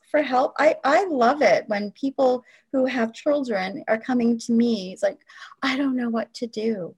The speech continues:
Like, I think that's amazing. And it's beautiful that they feel that they can come to me for some advice when I don't have children. And I think that's amazing.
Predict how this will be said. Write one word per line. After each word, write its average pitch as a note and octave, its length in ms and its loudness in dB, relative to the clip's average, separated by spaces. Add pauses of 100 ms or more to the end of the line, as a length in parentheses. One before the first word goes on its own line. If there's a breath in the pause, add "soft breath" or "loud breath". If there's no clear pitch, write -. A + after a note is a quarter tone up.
(160)
Like, A3 220 -4 (600)
I B3 160 -4
think D#4 200 0
that's - 300 -4 (180)
amazing. A3+ 680 2
And G3+ 100 -6
it's G3 160 -12
beautiful A3+ 460 -2
that F3+ 180 -4
they G3 240 -8 (680 soft breath)
feel D4 280 0
that - 160 -2
they G3 80 -4
can G3+ 160 -10
come E4+ 260 -4
to - 120 -8
me F3 180 -4
for F3+ 320 -4
some A3 260 -2
advice G#3+ 460 0
when G3+ 120 -6
I F#3+ 140 -2
don't F#3+ 220 -2
have B3+ 240 -4
children. - 420 -4
And - 100 -8
I A3 100 -2
think B3 180 -4
that's B3+ 160 -4
amazing. C4+ 640 -2